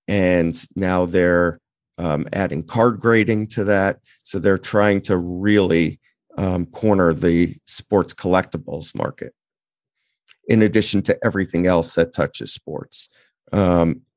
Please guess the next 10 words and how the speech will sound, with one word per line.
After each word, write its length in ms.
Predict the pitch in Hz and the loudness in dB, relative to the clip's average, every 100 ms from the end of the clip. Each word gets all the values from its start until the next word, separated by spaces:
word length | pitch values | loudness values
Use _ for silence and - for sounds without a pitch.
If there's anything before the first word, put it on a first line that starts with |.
| _ _ 101 | _ _ -8
including 560 | 95 - 104 90 82 | -4 2 2 4 0
sports 400 | - - 71 - | -2 -4 -4 -4
betting, 560 | - 117 131 123 127 127 | 0 2 4 4 2 -2
which 180 | 107 - | -6 -2
we've 220 | 120 117 | -2 -2
talked 380 | 123 104 104 107 | -2 -4 -4 -6
about, 480 | 104 104 101 98 _ _ _ _ _ _ - | -2 2 2 0 _ _ _ _ _ _ -6
um, 500 | 95 92 92 90 - | -2 0 2 0 -2
and 500 | 110 101 92 90 - | 0 2 2 0 -2
potentially 680 | 104 - 95 - 90 90 | -4 0 0 0 0 2